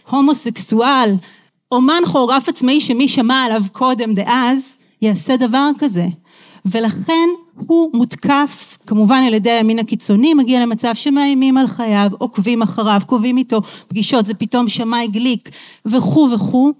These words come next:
ואני מספרת את זה כי אני חברה שלו, ופתאום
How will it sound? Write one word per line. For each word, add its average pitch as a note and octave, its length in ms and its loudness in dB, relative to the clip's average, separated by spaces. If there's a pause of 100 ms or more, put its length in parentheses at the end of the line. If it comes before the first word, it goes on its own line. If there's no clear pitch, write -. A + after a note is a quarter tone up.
(440)
ואני A3+ 280 -2
מספרת D#4 600 0
את D4 80 0
זה E4+ 140 0
כי C#4+ 160 2
אני D4 220 4
חברה B3+ 540 -2
שלו, B3+ 300 2
ופתאום F#4+ 480 0